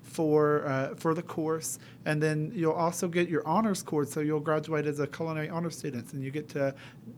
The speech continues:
drip out with our pink cords at graduation.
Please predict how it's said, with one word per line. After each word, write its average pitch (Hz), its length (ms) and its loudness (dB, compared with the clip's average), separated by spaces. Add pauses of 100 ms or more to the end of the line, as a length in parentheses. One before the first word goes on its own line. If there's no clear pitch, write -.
(160)
drip 160 200 -2
out 156 240 2
with 147 160 -4
our 139 100 -2
pink - 280 -6
cords 151 480 -2 (100)
at 151 200 -6
graduation. 147 520 -4